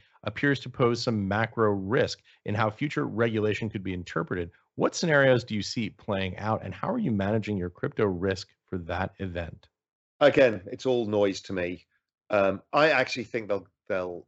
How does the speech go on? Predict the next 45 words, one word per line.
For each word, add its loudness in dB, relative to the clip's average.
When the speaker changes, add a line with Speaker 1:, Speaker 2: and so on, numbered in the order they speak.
Speaker 2:
get -6
a -14
positive -10
ruling, -8
but 0
I 0
don't 4
know. 2
I 2
don't -2
have -6
an -10
edge -12
in -14
it. -12
Um, -4
but, 2
you 0
know, 2
Brad 2
Garlinghouse 0
has -6
fought -6
the -12
good -6
fight -10
and -10
said, -4
"We -4
will -4
not -8
settle. -8
We -2
want -2
a -2
ruling," -4
which -4
is -6
what 4
Brian 4
Armstrong's -6
gonna -12
do -8
as -16
well. -8